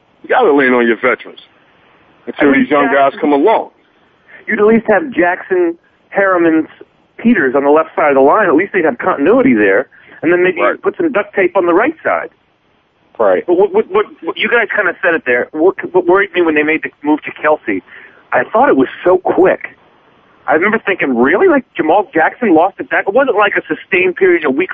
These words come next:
Speaker 2: five where this kid's just better. It was such a quick move that Howard Mudd just must be in love with this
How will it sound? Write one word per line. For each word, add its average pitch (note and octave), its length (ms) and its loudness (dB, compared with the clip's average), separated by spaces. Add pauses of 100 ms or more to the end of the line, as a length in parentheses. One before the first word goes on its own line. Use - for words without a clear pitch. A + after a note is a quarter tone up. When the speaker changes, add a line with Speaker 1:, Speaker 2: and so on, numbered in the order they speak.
Speaker 2:
five D3 460 2
where B2 280 2 (680)
this F3 180 0
kid's C4+ 220 -2
just - 200 -10
better. F#2+ 380 -4 (760)
It - 120 -20
was - 160 -6
such B3 100 -6
a - 80 -6
quick - 380 -2
move D#3 480 2 (280)
that C3+ 100 2
Howard G3+ 320 2
Mudd E3 220 0
just B2 160 -6
must C3 140 -2
be C3 100 -2
in A#2 160 0
love G3+ 200 2
with A3+ 160 -2
this - 100 -10